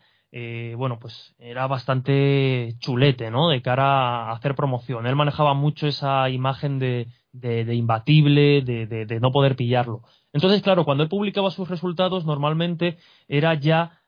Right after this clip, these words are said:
cuando, cuando ya estaba convencido. No hay crónicas como tal, o que yo recuerde ahora mismo, habría que revisar el libro, eh, eh, que él escribió, Un mago entre los espíritus, pero aún así ahí también es bastante claro al respecto,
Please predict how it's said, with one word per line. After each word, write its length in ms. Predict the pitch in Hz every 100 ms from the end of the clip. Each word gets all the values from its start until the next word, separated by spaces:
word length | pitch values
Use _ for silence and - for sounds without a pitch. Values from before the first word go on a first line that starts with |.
| _
cuando, 760 | 147 143 139 139 135 131 135 135
cuando 180 | 135 139
ya 100 | 147
estaba 280 | 180 180
convencido. 840 | 170 143 131 120 117 147 131 113 107
No 300 | 123 151 175
hay 220 | 185 170
crónicas 760 | - 180 185 180 165 165 156 -
como 400 | 156 151 143 139
tal, 460 | 160 160 160 160 _
o 180 | - 120
que 200 | 120 123
yo 180 | 123 143
recuerde 500 | 151 143 147 143 131
ahora 200 | 127 123
mismo, 280 | 147 143 131
habría 200 | 123 135
que 80 | 143
revisar 420 | 139 131 143 135
el 140 | 123
libro, 420 | 127 135 131 127 127
eh, 400 | 120 113 113 113 110 _ _ -
eh, 160 | 107 110
que 100 | 127
él 80 |
escribió, 340 | 127 127 127 139
Un 60 |
mago 220 | 135 135 135
entre 160 | 127
los 120 | 120
espíritus, 540 | 120 - 160 151 160 156
pero 160 | 135
aún 180 | 123 123
así 280 | 120 - 151
ahí 160 | 135 135
también 260 | 123 131
es 80 | 123
bastante 560 | 123 120 120 123 120 120
claro 300 | 139 135 127
al 80 |
respecto, 560 | 120 120 - 143 156